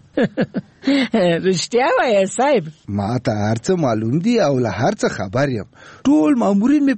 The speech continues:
Speaker 2: په فساد کې تر غوږو غرق شوي دي. نه د رشوت صرفه کوي او نه هم د اختلاس او غلا. پرون مې هم له دغه خپلې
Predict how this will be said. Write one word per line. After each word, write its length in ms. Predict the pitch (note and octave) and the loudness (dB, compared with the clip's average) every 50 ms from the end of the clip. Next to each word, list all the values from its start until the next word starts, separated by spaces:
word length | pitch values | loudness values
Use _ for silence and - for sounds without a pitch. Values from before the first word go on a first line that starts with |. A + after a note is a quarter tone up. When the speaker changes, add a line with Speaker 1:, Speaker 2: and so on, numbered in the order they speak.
| - | -2
Speaker 2:
په 40 | G#3+ F#3+ - | -4 -4 -2
فساد 440 | - F3 - - B3+ C#4+ D4+ D4 - | -4 -4 -2 0 0 0 0 0 -2
کې 220 | - E3 E3+ E3 - | -2 -2 -2 0 -2
تر 140 | C#3+ A#2 A2+ F#2 | -4 -4 -4 -6
غوږو 340 | F#2+ F#2+ F#2 F#2 A#2+ A3 C#4 C#4+ G#3+ | -8 -10 -6 -2 2 2 2 2 2
غرق 220 | A3 D#3+ - - - - | 0 -2 -2 -6 -2 0
شوي 240 | C#4+ C#4+ B3+ G#3+ C#3+ - | 0 2 2 0 -2 -4
دي. 80 | F#2 F2 - _ _ | -8 -14 -16 _ _
نه 380 | G2+ A2 B2+ D3 E3+ F#3 G#3 A3 | -4 -4 -2 0 0 0 0 0
د 200 | E3 D3 C3 A#2 | 0 0 0 0
رشوت 600 | B2 A#2+ G#2+ - - G#2+ A2+ C3 C3+ C#3 C3+ - | -2 -4 -6 -6 -6 -2 0 0 0 0 -2 -2
صرفه 400 | - A#2+ A2 G2+ - - G#2 G#2 G2 - | -2 -2 -2 -2 -4 -6 -6 -6 -4 -6
کوي 300 | G#2 F#2 F#2+ F#2+ G2 G2+ F#2+ - - A#2 | -6 -6 -4 -6 -8 -8 -6 -4 -2 -2
او 60 | A#2+ A#2+ B2 C#3 | -2 0 0 2
نه 80 | D#3 E3 D3+ | 2 2 2
هم 160 | C#3+ A#2 G#2+ F#2+ A2 | 0 -2 -2 -6 -8
د 100 | F2+ - | -8 -8
اختلاس 600 | - - - - G#2 B2 C#3+ D#3 C3+ A2+ - - | -12 -10 -8 -4 -2 0 0 0 -2 -4 -6 -10
او 120 | D#2+ G2 F#2+ | -10 -10 -10
غلا. 320 | D#2+ G#2 A#2+ C#3 E3+ C3+ - - - - | -6 -4 -2 -2 -2 -2 -6 -10 -12 -6
پرون 340 | - D#3+ G#3 C4+ D4 D4+ C#4+ | -2 0 2 2 2 2 2
مې 100 | C#4+ C#4+ D4 D4 | 2 2 2 2
هم 140 | C#4+ C#4+ C#4 | 2 2 2
له 60 | C4+ A3 B3+ | 0 0 -2
دغه 200 | A#3+ A3+ A#3+ A3+ | -2 -2 -2 -4
خپلې 280 | F3+ - B3 A#3+ A#3+ | -2 -2 -2 0 0